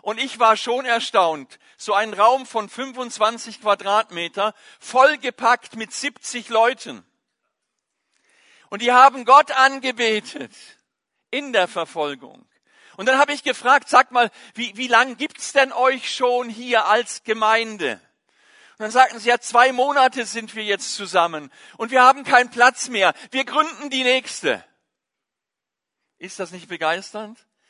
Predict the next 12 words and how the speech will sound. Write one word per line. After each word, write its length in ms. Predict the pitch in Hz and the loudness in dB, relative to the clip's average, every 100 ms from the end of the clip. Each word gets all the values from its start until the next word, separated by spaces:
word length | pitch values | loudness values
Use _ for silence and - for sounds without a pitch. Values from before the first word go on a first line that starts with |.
| _ _ _ | _ _ _
Gemeinde 540 | - 214 226 285 311 294 | -2 2 6 6 4 -2
Jesu, 720 | 277 285 285 262 226 156 110 _ _ _ | -2 -2 -2 -4 -8 -8 -10 _ _ _
sie 260 | - 214 214 | -12 -10 0
wird 220 | 220 - | 0 0
überall 680 | - 262 277 240 214 196 160 - - | -4 -4 4 6 6 4 -2 -12 -2
auf 240 | 185 190 | 0 0
der 180 | 202 175 | -2 -2
Welt 320 | 185 226 - | -2 -4 -6
gepflanzt 720 | - - - 202 220 247 - | -12 -12 -4 -2 0 -4 -14
und 160 | - 185 | -14 -10
entwickelt 540 | 170 165 196 247 233 | -10 -10 -12 -12 -12
sich. 320 | - 175 156 | -12 -12 -14